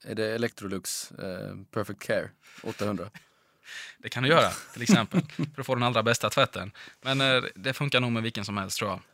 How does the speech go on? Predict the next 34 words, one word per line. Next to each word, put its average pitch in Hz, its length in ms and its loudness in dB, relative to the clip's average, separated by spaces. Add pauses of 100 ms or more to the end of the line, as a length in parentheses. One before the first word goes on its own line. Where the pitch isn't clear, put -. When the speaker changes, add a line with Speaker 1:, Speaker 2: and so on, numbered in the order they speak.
Speaker 2:
Du 127 140 -8
tar 156 140 2
ut 143 60 4
Speaker 1:
Okej. 95 80 2
Speaker 2:
sulan 120 360 0
och 101 80 -6
så 113 60 -6
tvättar 113 340 -4
du 98 60 -4
dem. 101 240 -8
Och 123 80 -8
sen - 200 0
så 117 140 -2
kan 127 140 -4
du 123 80 -2
frysa 135 300 0
in 123 100 0
dem 104 100 -2
emellanåt 104 420 -2
för - 60 -12
att 110 40 -12
bli 107 80 -6
av 98 80 -4
med 98 100 -4
lukten. 95 380 -8
Så - 100 -10
att - 180 -14
du 127 120 -8
kan 123 140 -6
få 147 100 -8
vita 120 240 -6
hålla 107 200 -2
ganska 95 240 -6
länge. 95 320 -6